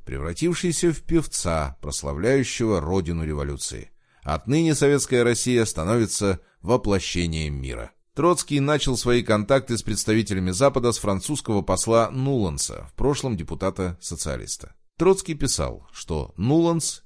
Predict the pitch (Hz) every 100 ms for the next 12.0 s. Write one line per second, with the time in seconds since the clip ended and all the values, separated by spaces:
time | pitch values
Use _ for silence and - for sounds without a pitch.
0 | - - 123 160 156 143 127 131 127 120
1 | 107 104 95 95 82 85 101 113 123 127
2 | - - 76 73 - 123 120 110 - -
3 | 95 82 73 - 73 67 65 - - -
4 | - _ _ _ 80 113 120 160 151 151
5 | 135 139 131 131 127 95 98 - - 85
6 | 69 55 _ _ _ - 139 131 120 110
7 | - 120 117 95 - - 98 120 156 147
8 | 135 117 - _ _ 73 95 139 143 -
9 | - 147 135 135 113 131 131 120 113 107
10 | - 90 107 101 104 - 71 69 113 123
11 | - 76 78 76 73 - 71 60 - -